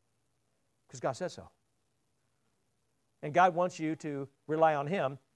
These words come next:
not the livestock. And so what did Saul do? Well, he destroyed all the sick and the lame and the blemished livestock, but everything else, well, he kept it. And lastly,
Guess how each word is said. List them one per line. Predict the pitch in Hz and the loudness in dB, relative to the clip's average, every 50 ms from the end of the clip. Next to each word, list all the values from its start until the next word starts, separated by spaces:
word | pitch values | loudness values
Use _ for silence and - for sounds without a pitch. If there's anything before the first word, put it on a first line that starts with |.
| _ _ _ - | _ _ _ -6
not | 127 135 139 135 - _ - | -2 0 0 0 0 _ -4
the | 143 | 4
livestock. | 151 156 165 165 151 - 131 92 - - - _ _ _ _ _ _ _ _ _ _ _ _ _ _ _ _ _ _ _ _ _ _ _ _ _ _ - | 8 10 10 10 10 6 -6 -6 -8 -12 -20 _ _ _ _ _ _ _ _ _ _ _ _ _ _ _ _ _ _ _ _ _ _ _ _ _ _ -8
And | 127 127 | -8 -6
so | - - 143 135 | 0 2 2 2
what | 131 147 143 | 4 2 0
did | 139 127 | 0 0
Saul | - 160 147 143 | 2 4 4 4
do? | 139 147 151 156 170 160 - _ _ _ _ _ _ _ _ _ _ _ _ _ _ _ _ _ _ _ - | 4 4 0 0 -2 -6 -12 _ _ _ _ _ _ _ _ _ _ _ _ _ _ _ _ _ _ _ -10
Well, | - 127 143 | -4 -2 -2
he | 165 | -2
destroyed | 151 143 131 - 170 151 156 147 | -2 -4 -4 2 6 6 8 8
all | 147 147 | 8 6
the | 131 135 | 6 4
sick | - - 160 180 175 | -4 0 0 -2 0
and | 151 139 | 0 -4
the | 135 | 2
lame | 135 139 147 160 151 | 2 2 2 2 0
and | 135 | 0
the | 131 | 0
blemished | 117 139 165 214 - 127 - 139 | 4 4 4 4 4 0 0 4
livestock, | 135 131 127 - - 143 151 - | 4 4 4 4 2 0 0 0
but | - 123 | 0 0
everything | 147 156 170 165 160 | 0 2 2 0 0
else, | 170 214 254 - | 0 -2 -2 -4
well, | - 117 123 | -4 -4 -4
he | 160 | -2
kept | - 190 196 - | -2 -4 -6 -6
it. | - - _ _ _ _ _ - _ _ _ _ _ _ _ _ _ _ _ _ _ _ _ - | -10 -20 _ _ _ _ _ -20 _ _ _ _ _ _ _ _ _ _ _ _ _ _ _ 2
And | 170 175 | 4 6
lastly, | 180 196 214 247 262 247 - 262 247 262 285 - | 10 12 12 12 12 12 10 8 8 8 6 2